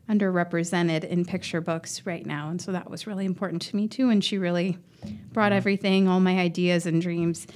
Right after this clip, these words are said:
Speaker 1: um,
Speaker 2: Very
Speaker 1: into
Speaker 2: cool.
Speaker 1: reality here. So, yeah.
Speaker 2: That's awesome.
Speaker 1: Mm-hmm.
Speaker 2: That's awesome. It's a great book. Uh,
Speaker 1: Well,
Speaker 2: I
Speaker 1: thank
Speaker 2: enjoy it.
Speaker 1: you.
Speaker 2: And I read a lot
Speaker 1: Mm-hmm.
Speaker 2: of books, obviously, 'cause we, I guess, tell me a little bit about this. Why do you think reading has such a big,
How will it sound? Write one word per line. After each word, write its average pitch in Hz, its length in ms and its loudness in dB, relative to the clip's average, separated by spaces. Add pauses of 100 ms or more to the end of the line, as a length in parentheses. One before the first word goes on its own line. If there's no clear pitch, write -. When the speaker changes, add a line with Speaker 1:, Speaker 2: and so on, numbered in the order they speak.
(680)
Speaker 1:
um, 180 440 -6 (200)
Speaker 2:
Very 175 100 0
Speaker 1:
into 175 200 -2
Speaker 2:
cool. 170 180 -6 (120)
Speaker 1:
reality 180 500 0
here. 165 260 -6
So, 170 380 -6 (180)
yeah. 269 240 0
Speaker 2:
That's - 160 -2
awesome. 120 380 -2 (220)
Speaker 1:
Mm-hmm. 226 160 6
Speaker 2:
That's 120 240 2
awesome. - 320 -8 (120)
It's 123 160 -4
a 123 40 -2
great 117 240 0
book. 113 280 -4 (180)
Uh, 110 340 -8
Speaker 1:
Well, 214 140 -2
Speaker 2:
I 208 60 -8
Speaker 1:
thank 202 40 -6 (100)
Speaker 2:
enjoy 220 140 -2
it. 214 80 -6
Speaker 1:
you. 220 140 -8
Speaker 2:
And 131 100 0
I 131 80 6
read 123 220 6
a 110 80 2
lot 110 120 6
Speaker 1:
Mm-hmm. 107 80 4
Speaker 2:
of 104 80 -8
books, - 520 -4
obviously, 110 480 -6
'cause 110 180 -10
we, 113 200 -6 (480)
I 139 60 2
guess, 185 180 2
tell 180 120 4
me 175 120 4
a 160 60 4
little 147 180 6
bit 131 100 2
about 123 240 0
this. 110 300 -2
Why 127 280 -2
do 147 60 0
you 147 140 0
think 131 520 0 (340)
reading 117 400 2
has 110 220 -2
such 113 240 -4
a 113 40 -4
big, 107 340 -4